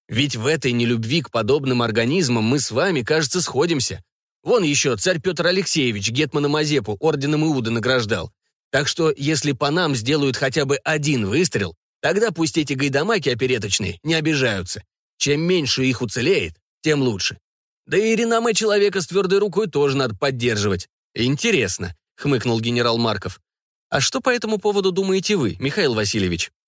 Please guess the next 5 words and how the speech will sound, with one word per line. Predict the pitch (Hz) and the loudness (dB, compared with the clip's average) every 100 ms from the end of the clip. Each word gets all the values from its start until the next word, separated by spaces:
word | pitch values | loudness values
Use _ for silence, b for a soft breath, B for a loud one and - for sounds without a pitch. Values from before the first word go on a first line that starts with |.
| _ _ - | _ _ -10
"В | |
случае | - 143 170 143 | -4 -2 0 0
оказания | 135 135 123 151 143 135 | 0 0 0 0 0 0
вооружённого | 127 127 113 143 139 120 | 0 0 0 0 2 0
сопротивления | 113 107 113 110 113 165 107 87 | 0 0 0 0 0 0 0 -4